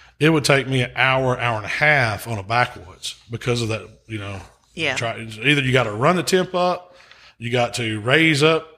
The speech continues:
Speaker 1: you know, you gotta come up to the hottest point of the cooker to set a bark up there, or you can try to pull the water pan and control the heat, but that's a whole different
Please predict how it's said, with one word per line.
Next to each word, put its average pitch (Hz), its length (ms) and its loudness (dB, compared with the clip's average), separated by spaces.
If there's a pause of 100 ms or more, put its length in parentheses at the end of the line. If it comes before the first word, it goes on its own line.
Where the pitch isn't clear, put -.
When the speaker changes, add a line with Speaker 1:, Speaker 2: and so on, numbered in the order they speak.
(100)
Speaker 1:
you 127 120 -6
know, 123 60 -2
you 120 80 -4
gotta 120 200 0
come 156 300 -2
up 151 160 0
to 139 80 -4
the 110 100 -4
hottest 151 380 0
point 156 180 -4
of 135 60 -2
the 120 80 -4
cooker 151 360 -2
to 117 80 -4
set 147 200 0
a 139 40 -4
bark 143 320 -4
up 123 160 -4
there, 147 420 2 (420)
or 156 320 8
you 139 100 4
can 120 420 0 (460)
try 139 180 2
to 131 60 2
pull 143 240 2
the 135 60 4
water 131 260 2
pan 131 260 2
and 120 80 0
control 127 360 2
the 117 100 2
heat, 123 340 0
but 110 80 -6
that's 120 200 0
a 104 60 -4
whole 110 180 -2
different 107 320 -6